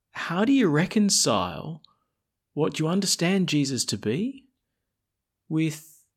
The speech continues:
what's coming out of his mouth right now? That he will be handed over to the chief priests and the scribes and that he'll be put to death and on the third day rise again.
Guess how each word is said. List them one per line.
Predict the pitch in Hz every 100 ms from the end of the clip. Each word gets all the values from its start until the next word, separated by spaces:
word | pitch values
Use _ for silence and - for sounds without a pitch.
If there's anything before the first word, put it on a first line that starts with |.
| _ _ _ _ _ _
what's | 139 147 -
coming | - 156 147
out | 131 143
of |
his | 123 110
mouth | 113 123 120
right | 98 82
now? | 80 123 - - - - _ _ _ _ _ _ _ _
That | - 120 - _ _ -
he | 139
will | 135
be | 117 113
handed | 113 120 117
over | 113 127 135
to | 120
the | -
chief | - 110 107
priests | - 110 113 -
and | 101
the | 95
scribes | - 120 127 135 104
and | 104
that | 104
he'll | 107
be | 101 101 - - _ -
put | 143 135
to |
death | 104 110 120 - - - _ _ _ _
and | 120 110
on | 110
the |
third | 104 131 120
day | 110
rise | 104 101 110 208 180
again. | 98 85 95